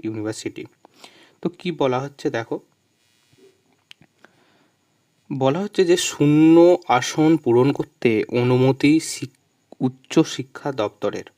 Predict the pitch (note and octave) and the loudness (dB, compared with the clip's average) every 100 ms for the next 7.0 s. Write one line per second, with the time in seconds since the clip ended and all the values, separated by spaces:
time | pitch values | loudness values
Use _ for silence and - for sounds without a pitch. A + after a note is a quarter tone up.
0 | _ _ _ - _ _ _ _ _ _ | _ _ _ -20 _ _ _ _ _ _
1 | _ _ - - E3+ F3+ G3 G3 G#3 G3+ | _ _ -20 -2 2 4 2 -2 -4 -6
2 | - C#3 C#3+ D3+ D#3 - - F3 E3+ B2 | -2 2 2 2 -2 -4 -4 -4 -2 -4
3 | A#2 B2 B2+ C3 B2+ A#2 A#2+ D3 D3 - | -4 -4 -6 -4 -4 -4 -6 -8 -8 -10
4 | - B2+ A#2+ - B2 - - - C3 C3 | -10 -10 -8 -10 -10 -12 -18 -12 -8 -6
5 | C3 - C#3 C3+ C3+ C3+ C3+ C#3 - _ | -6 -6 -8 -2 -2 -2 -4 -8 -10 _
6 | _ _ _ _ _ _ _ - B2+ | _ _ _ _ _ _ _ -8 -8